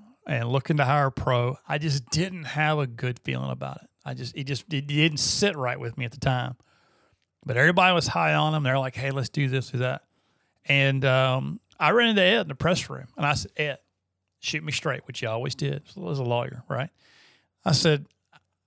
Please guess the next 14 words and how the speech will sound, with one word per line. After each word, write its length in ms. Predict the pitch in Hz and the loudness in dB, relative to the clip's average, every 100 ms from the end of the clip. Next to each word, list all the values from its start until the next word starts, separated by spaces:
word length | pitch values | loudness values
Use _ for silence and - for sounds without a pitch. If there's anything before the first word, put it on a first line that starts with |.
| _ | _
"I'm 140 | 175 | -12
thinking 340 | 147 196 233 240 | 2 4 6 4
about 280 | 208 190 170 | 4 2 0
hiring 500 | - 160 156 151 135 | 2 4 6 4 2
s-," 360 | - - - - | 0 0 0 2
I 80 | 131 | 2
said, 140 | 151 | 2
I 20 | |
didn't 140 | 175 196 | 0 0
even 60 | |
tell 280 | - 160 135 | 0 0 -2
him. 60 | 127 | -4
I 100 | 127 | -6
said, 280 | 123 143 | -6 -8